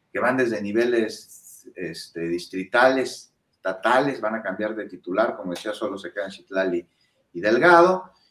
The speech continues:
Mira, por un lado cumple, esto hay que tenerlo como antecedente, una sentencia del Tribunal Electoral que después de que hace año y medio que se dio un conflicto interno en el partido, se ordenó renovar a sus órdenes. O sea, hay que ver de dónde estamos partiendo.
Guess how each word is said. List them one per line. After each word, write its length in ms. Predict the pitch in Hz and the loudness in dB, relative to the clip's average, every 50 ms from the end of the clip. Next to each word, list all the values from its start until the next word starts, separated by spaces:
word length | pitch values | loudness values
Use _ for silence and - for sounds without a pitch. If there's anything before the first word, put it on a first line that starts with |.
| _ _ _ _ _ _ _ _ _ _ _ | _ _ _ _ _ _ _ _ _ _ _
Mira, 340 | 165 175 175 170 165 - - - - _ _ _ _ _ _ _ _ _ _ _ _ | 2 6 6 6 6 6 0 -10 -16 _ _ _ _ _ _ _ _ _ _ _ _
por 160 | - 190 226 | 2 4 6
un 80 | 262 285 | 8 8
lado 240 | 285 277 285 262 - | 8 8 8 6 6
cumple, 580 | 240 233 226 233 240 240 240 233 - - - - _ _ _ _ _ _ _ _ _ _ | 2 -4 -4 -2 -2 0 0 -2 -2 -4 -10 -16 _ _ _ _ _ _ _ _ _ _
esto 220 | - 170 175 208 214 | -4 -4 -2 -2 -2
hay 80 | 214 | -2
que 120 | 208 170 165 | 0 -2 -2
tenerlo 420 | 165 143 135 143 151 165 175 175 | -2 -2 -2 0 0 0 0 0
como 160 | 143 120 113 | -2 -4 -4
antecedente, 640 | 113 - 110 101 - 113 107 113 117 113 - - - | -6 -6 -8 -8 -6 -4 -4 -4 -4 -6 -8 -10 -10
una 160 | - 151 170 180 | -6 -4 -4 -4
sentencia 480 | 175 - - - - 147 147 147 160 | -4 -4 -8 -6 -6 -6 -4 -4 -4
del 100 | 147 147 | -6 -4
Tribunal 400 | - 113 107 110 113 123 147 127 | -4 -4 -4 -4 -4 -2 -2 0
Electoral 540 | 123 117 107 - - 98 95 98 104 117 113 | 0 0 -2 -2 -6 -6 -4 -2 -2 -4 -4
que 100 | - 104 | -6 -6
después 380 | 87 90 - - 113 110 107 110 | -6 -6 -6 -6 -8 -8 -6 -6
de 140 | 110 110 | -8 -8
que 80 | - 113 | -6 -6
hace 180 | 113 - - 113 | -6 -6 -6 -8
año 140 | 113 107 | -8 -8
y 80 | 101 104 | -8 -10
medio 380 | 104 107 107 98 101 - - - _ _ _ _ _ _ _ _ _ _ _ _ _ _ | -8 -6 -6 -8 -8 -12 -18 -20 _ _ _ _ _ _ _ _ _ _ _ _ _ _
que 80 | _ | _
se 160 | - - 87 85 | -14 -12 -10 -8
dio 120 | 98 110 | -6 -6
un 80 | 110 113 | -6 -6
conflicto 460 | 113 - - - 110 107 - - - | -8 -10 -10 -10 -12 -12 -12 -14 -16
interno 340 | 92 - - 104 107 107 101 | -12 -4 -2 -2 -2 -2 -4
en 80 | 92 | -6
el 100 | 90 87 | -8 -6
partido, 520 | - 101 101 104 113 113 113 123 127 - - _ _ _ _ _ _ | -6 -6 -6 -2 -2 -2 -2 -2 -4 -6 -12 _ _ _ _ _ _
se 260 | - - 127 120 120 117 | -8 -4 -2 -2 0 0
ordenó 520 | 117 113 107 104 101 101 107 110 110 - - 98 | 0 -2 0 0 -2 -2 -2 -2 -4 -4 -6 -10
renovar 380 | 92 87 87 80 82 85 82 | -8 -6 -4 -4 -2 -2 -2
a 40 | 85 | -4
sus 240 | 82 - - - - | -6 -10 -14 -16 -14
órdenes. 320 | 67 - - - - - _ | -14 -14 -14 -16 -20 -20 _
O 100 | _ _ | _ _
sea, 180 | - - - - _ | -14 -14 -14 -12 _
hay 160 | - 110 117 117 | -2 0 0 0
que 120 | 156 139 | 0 0
ver 120 | 135 135 | 0 0
de 60 | 139 131 | 0 0
dónde 160 | 131 131 - | -2 -2 -4
estamos 280 | - 117 107 107 - | -4 -4 -4 -4 -6
partiendo. 420 | - - - - - - - - | -8 -10 -10 -10 -12 -18 -20 -20